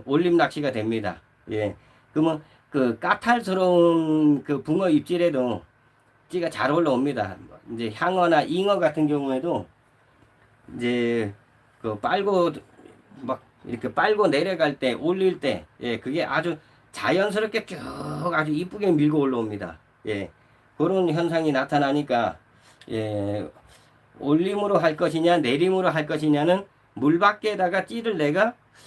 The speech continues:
한목이나 한목 반 정도만 내놓고 올림 내림 겸용으로 낚시를 할 것이냐, 아니면 한 세 목 정도 이렇게 물 밖에다가 나오는 상태로 수심을 그 찍어서 낚시를 하면서 올림 낚시로 할 것이냐, 예, 고-,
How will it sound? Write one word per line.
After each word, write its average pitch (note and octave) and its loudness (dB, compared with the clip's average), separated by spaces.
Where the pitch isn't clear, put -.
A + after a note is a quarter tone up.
한목이나 A#3 0
한목 G#3 0
반 D3+ 0
정도만 G3+ 0
내놓고 E3 0
올림 F3 0
내림 E3+ 0
겸용으로 E3+ 0
낚시를 C3+ -6
할 D3+ -2
것이냐, C3+ -2
아니면 B2+ 0
한 C#3 -4
세 F#3 -2
목 G3+ -4
정도 E3 4
이렇게 D3 0
물 B2+ 0
밖에다가 D#3 0
나오는 E3 0
상태로 E3 -2
수심을 F#3 0
그 C3 0
찍어서 F3+ 0
낚시를 D3 0
하면서 E3+ 2
올림 D3+ 0
낚시로 F3+ 0
할 C#3 0
것이냐, B2 -4
예, A#2 -4
고-, D3 -4